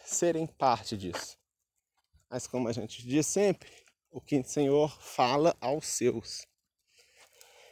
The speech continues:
E à medida em que essas pessoas que estavam em lados opostos começam a pensar juntas numa solução para o Brasil, numa forma da sociedade brasileira crescer, progredir,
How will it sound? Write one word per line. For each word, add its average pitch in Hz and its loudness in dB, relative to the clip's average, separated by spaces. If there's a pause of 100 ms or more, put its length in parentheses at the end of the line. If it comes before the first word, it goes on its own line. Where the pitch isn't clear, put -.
(160)
E 156 2
à 180 8
medida 175 6
em 170 8
que - 6
essas 143 6
pessoas 123 2 (680)
que 131 -2
estavam 139 4
em 139 6
lados 139 4
opostos - 4 (920)
começam 139 0
a - -2
pensar 139 0
juntas 135 2
numa 131 0
solução 143 -2
para 139 -4
o 127 -4
Brasil, 127 2 (580)
numa 127 -4
forma 147 2 (560)
da 123 0
sociedade 143 2
brasileira 131 4 (340)
crescer, 143 0
progredir, 127 2